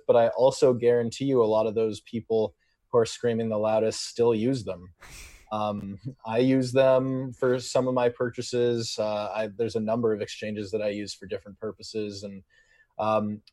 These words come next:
when you're a business that size, like you were alluding to, you have to be very careful,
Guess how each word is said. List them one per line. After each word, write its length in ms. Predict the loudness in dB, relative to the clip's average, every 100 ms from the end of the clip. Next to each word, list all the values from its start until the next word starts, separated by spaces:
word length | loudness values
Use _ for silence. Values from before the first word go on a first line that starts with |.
| -16 -12
when 260 | -4 0 2
you're 380 | 4 4 4 2
a 80 | -4
business 520 | 0 0 2 0 2
that 260 | 2 2 0
size, 540 | -2 0 2 2 2
like 160 | 0 0
you 120 | 2
were 120 | 2
alluding 380 | 2 0 -2 -2
to, 180 | 0 2
you 180 | 2
have 300 | 2 2 -2
to 80 | -4
be 160 | -4 -2
very 280 | -2 -2 -6
careful, 540 | -8 -8 -6 -8